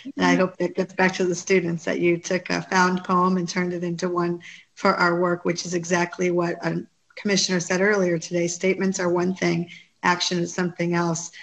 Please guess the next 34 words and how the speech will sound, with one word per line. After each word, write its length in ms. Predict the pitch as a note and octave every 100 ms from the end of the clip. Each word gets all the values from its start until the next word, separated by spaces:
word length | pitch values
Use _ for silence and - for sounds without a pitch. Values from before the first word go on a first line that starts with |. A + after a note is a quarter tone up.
| - _ -
and 360 | F3 E3 E3
taking 420 | - F#3 F3 F3 E3+
it 120 | - - _
to 260 | - - F3
action. 580 | E3 D#3+ - F3 E3 E3+
And, 440 | F3 E3+ E3+ E3+ F#3 - - _ -
um, 480 | F3 E3 E3+ E3 - _ _ -
the 140 | F3
comments 420 | F3 F#3 F3+ F3
that 100 | -
I 120 | F3+ E3+
heard 340 | F3+ F3 E3+ -
on 140 | E3+
this 200 | F3 E3 E3+
item 320 | F3 F3 E3+
made 180 | F3 F3
me 240 | F3+ F3
re-, 240 | E3+ F3+ F3+
realize 380 | F#3+ F#3+ F3+ F3
I 60 | E3+
forgot 360 | F3+ F3 F3+ -
to 100 | F#3
mention 320 | E3+ - F3
in 40 |
my 120 | E3+
opening 340 | F3 F3 F3 F3
comments, 520 | F3 E3+ E3+ E3 - - - _ _ _ _ D#3+
deep 240 | D#3+ G3+ G3
gratitude 580 | F3 E3 E3 - E3+ D#3+
to 140 | -
the 80 | E3+
staff 580 | - - E3+ E3 E3 - -
and 340 | E3+ E3+ E3
to 420 | E3 F#3 E3+ E3+